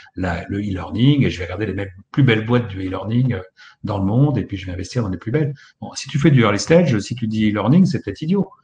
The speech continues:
euh, de faire du e-learning maintenant. Peut-être qu'il existe par contre une nouvelle forme de e quelque chose, euh, qui va être inventée par des entrepreneurs et qui va,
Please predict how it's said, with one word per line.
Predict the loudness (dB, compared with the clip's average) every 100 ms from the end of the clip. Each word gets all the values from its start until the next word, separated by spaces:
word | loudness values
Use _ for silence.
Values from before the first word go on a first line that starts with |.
| _ -20 -20 -6
euh, | -2 0 0
de | -2
faire | -2
du | 0
e-learning | 0 0 2
maintenant. | 4 4 2
Peut-être | 2 2 0
qu'il | 0 -4
existe | -2 -2
par | 0
contre | 0 0
une | 4
nouvelle | 6 6 4
forme | 4 4 4
de | 2
e | 0 -2 0
quelque | 0 0
chose, | -2 -2 -2 -4 -8 _ -20 -20 _ _ -4
euh, | -2 0 -2 -4
qui | -4
va | 0
être | 2 2
inventée | -2 0 0
par | 0
des | -2 -2
entrepreneurs | -6 -6 0 4 6 4
et |
qui | 2 -4
va, | -2 0 0 -2